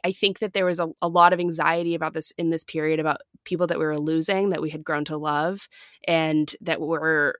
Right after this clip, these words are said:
had grown to, that those people also had grown to love the company and worked so hard at there that were leaving. And it was, it was really a big question mark about, like, what's the future of Disney Star Wars going to be,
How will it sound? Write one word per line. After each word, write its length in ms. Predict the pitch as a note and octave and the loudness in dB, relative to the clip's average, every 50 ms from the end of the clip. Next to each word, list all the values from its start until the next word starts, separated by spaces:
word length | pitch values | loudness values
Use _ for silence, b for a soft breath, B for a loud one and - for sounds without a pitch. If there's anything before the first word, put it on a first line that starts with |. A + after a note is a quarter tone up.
| _ - | _ -6
had 160 | - G3+ F#3+ | -4 -4 0
grown 180 | E3+ G3+ F#3+ F#3 | 2 2 2 2
to, 180 | F#3 F#3 F3+ - - | 0 -2 -6 -6 -10
that 240 | F3 F3+ G3 G3 C3+ - | -2 0 0 0 0 -2
those 320 | - E3 F#3 F#3 F#3 F3+ - | -10 0 0 2 2 2 -2
people 240 | - F#3 E3 - E3 | -4 -4 0 0 0
also 360 | - E3 E3 E3 - - F#3 F3+ | 2 2 -2 -2 -2 -2 -2 -2
had 140 | F3+ F3+ | -2 -4
grown 220 | E3 - D#3+ D#3+ D#3 | -2 -2 -2 -2 -2
to 100 | D#3+ D#3+ | -2 -2
love 140 | D#3 D#3 - | -4 -4 -6
the 100 | D#3+ D#3 | -8 -8
company 360 | - D#3 D3+ - F3+ F3+ F3 | -6 -6 -6 -4 -4 -4 -2
and 120 | E3+ E3 | -2 -2
worked 180 | D#3 D3+ - - | -4 -4 -8 -10
so 200 | - - D#3+ D#3+ | -8 -4 -4 -2
hard 240 | D3+ D3 D3 D3 D#3+ | 2 2 2 2 0
at 60 | E3+ | 0
there 160 | - G3+ G3+ | -2 -2 -2
that 100 | F#3 D#3+ | -2 -2
were 140 | D3+ D#3 D3+ | -4 -4 -4
leaving. 460 | D3 D#3 D3 D3+ D#3 D3+ D3 D3+ D3 D3+ | -2 -2 -2 -2 -2 -4 -4 -4 -4 -4
And 80 | D3 | -6
it 60 | C#3+ - | -4 -6
was, 140 | E3 D#3 - | -6 -6 -6
it 340 | _ - - - - - - | _ -16 -20 -20 -20 -10 -8
was 140 | F#3+ G3 | -6 0
really 180 | B3 D4 D#4 D4 | 2 2 4 4
a 60 | A#3+ | 4
big 120 | - F#3 E3 | 2 2 -2
question 380 | - F3 F3 E3+ - - F3+ D#3+ | 2 2 2 2 2 -2 0 0
mark 160 | D#3 D3+ - | 0 0 0
about, 200 | D#3 D#3 C#3 - | -2 -4 -4 -2
like, 160 | D#3 D#3 - | -4 -6 -6
what's 360 | D#3 C#3+ D3 D#3+ D#3+ - - - | -8 -8 -2 -4 -2 -2 -2 -6
the 100 | F#3 D#3+ | -6 -4
future 320 | - D#3 D3+ - D3+ D3+ | -2 -4 -2 -2 -2 -4
of 100 | C#3+ D3 | -4 -4
Disney 280 | C#3+ C#3+ C#3+ C#3 C#3 C3 | -6 -6 -6 -6 -10 -10
Star 360 | - - - D#3+ D#3+ D#3+ E3 | -10 -6 -2 0 2 2 2
Wars 340 | E3 D#3+ D3+ C#3+ C#3+ C#3+ - | 2 0 0 0 -2 -2 -4
going 220 | - D3 C#3+ C#3+ | -8 -8 -6 -6
to 80 | C#3+ C#3 | -8 -8
be, 420 | D3+ - G#3 A3+ G3 D#3+ D3 D3+ | -8 -6 -4 -2 0 0 -2 -2